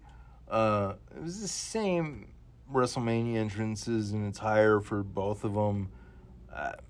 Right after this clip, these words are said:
I, I thought that was kind of weird. Uh, they finally sorted out the pyro timing. Um, they've been kinda messing around with the pyro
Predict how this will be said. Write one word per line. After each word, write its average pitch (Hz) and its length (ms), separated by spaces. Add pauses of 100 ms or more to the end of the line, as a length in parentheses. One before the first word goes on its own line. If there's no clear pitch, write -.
(220)
I, 113 360
I 110 40
thought 104 440
that 101 180
was 101 320
kind 101 180
of 95 80
weird. 98 540 (760)
Uh, 107 420 (460)
they - 140
finally 143 640
sorted 147 360
out 139 220
the 117 60
pyro 123 500
timing. 104 640 (300)
Um, 110 440 (400)
they've 120 260
been 113 260
kinda 143 360
messing 120 520
around 123 460
with 113 340
the 117 80
pyro 101 720